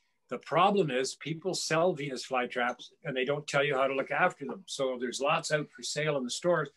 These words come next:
and you buy a little Venus flytrap and you put it in water and it lives, and then it starts to die. And everybody thinks, "Oh no, my Venus flytrap is dead," and they throw it out. Well,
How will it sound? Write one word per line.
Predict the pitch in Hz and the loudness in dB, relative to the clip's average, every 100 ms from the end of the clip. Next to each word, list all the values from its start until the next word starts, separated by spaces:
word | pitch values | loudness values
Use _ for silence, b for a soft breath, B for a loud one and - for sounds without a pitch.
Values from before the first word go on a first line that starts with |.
| _ _ _ | _ _ _
and | 131 | -4
you | 123 | 0
buy | 117 156 | 4 4
a | |
little | 165 147 | 2 0
Venus | 151 147 - | -2 -4 0
flytrap | 151 151 151 147 - _ _ - | 2 2 2 0 -2 _ _ -8
and | 135 | -6
you | 127 | -4
put | 147 160 | -2 -2
it | 160 | 0
in | |
water | 135 143 147 147 | 2 4 4 2
and | 127 | 0
it | 117 | -4
lives, | 139 165 156 - - _ _ - | 0 0 0 -6 -12 _ _ -2
and | 143 | 2
then | 185 | 2
it | 180 | 2
starts | - 156 147 143 - | -2 0 2 0 -6
to | 135 | -6
die. | 120 175 165 113 113 | 0 2 2 0 -2
And | 139 | 0
everybody | 185 175 156 | 2 2 0
thinks, | - 160 - - _ _ _ - | -2 -4 -4 -10 _ _ _ 0
"Oh | 226 233 180 175 | 6 6 6 2
no, | 214 233 190 | 0 0 0
my | 170 | -2
Venus | 160 233 202 160 | -2 -2 -2 -4
flytrap | 214 226 208 185 170 156 | 0 2 2 0 -2 -4
is | 143 | -4
dead," | 165 247 202 | 4 4 4
and | 123 | -4
they | 127 | -8
throw | - 127 | -2 0
it | 139 | 4
out. | 170 147 _ _ _ _ | 2 0 _ _ _ _
Well, | - 156 139 | 0 2 2